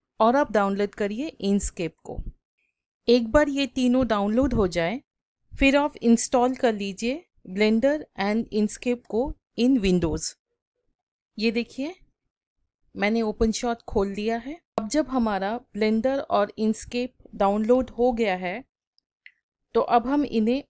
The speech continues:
OpenShot के साथ लिंक कर सकते हैं। तो शुरू करते हैं।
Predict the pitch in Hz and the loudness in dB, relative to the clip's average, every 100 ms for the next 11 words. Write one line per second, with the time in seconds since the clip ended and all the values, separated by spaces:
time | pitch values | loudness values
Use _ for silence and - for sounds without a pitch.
0 | _ - _ - 233 240 277 269 247 - | _ -20 _ 0 2 4 4 4 2 0
1 | 262 262 - 247 240 214 196 - - _ | 0 0 -2 -4 -2 0 0 -2 -12 _
2 | _ _ 208 214 262 285 - - 196 202 | _ _ -4 0 2 2 -2 -2 0 0
3 | 175 - 170 165 165 - _ _ _ _ | -2 -2 -6 -6 -10 -18 _ _ _ _
4 | _ _ _ _ _ - 226 233 254 240 | _ _ _ _ _ 0 4 4 4 -4
5 | - 247 226 254 240 - 262 320 | -6 0 2 2 0 0 0 -2